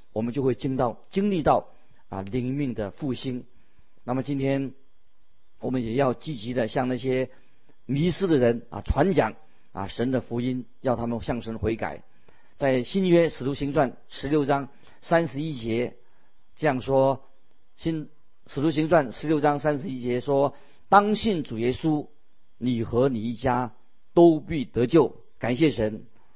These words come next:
当我们接受耶稣基督做我们的救主，我们知道有事情就会发生了。在《帖撒罗尼迦前书》一章九节这样说，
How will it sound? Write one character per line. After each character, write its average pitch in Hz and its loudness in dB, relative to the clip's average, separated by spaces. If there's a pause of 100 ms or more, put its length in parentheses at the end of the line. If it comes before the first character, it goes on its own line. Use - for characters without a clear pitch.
(160)
当 143 4
我 120 2
们 127 0
接 135 4
受 147 4
耶 139 6
稣 147 -2
基 143 -4
督 143 -2 (240)
做 170 10
我 131 4
们 143 2
的 160 2
救 180 10
主， 120 0 (540)
我 120 4
们 131 2
知 143 -4
道 123 4 (160)
有 113 -4
事 139 -2
情 113 -4
就 117 -6
会 120 0
发 120 0
生 120 -4
了。 107 -4 (440)
在 127 4 (240)
《帖 165 4
撒 156 4
罗 135 2
尼 139 -2
迦 135 0
前 131 -4
书》 143 -2 (560)
一 208 -2
章 170 2
九 117 0
节 117 2 (260)
这 160 2
样 135 2
说， 139 2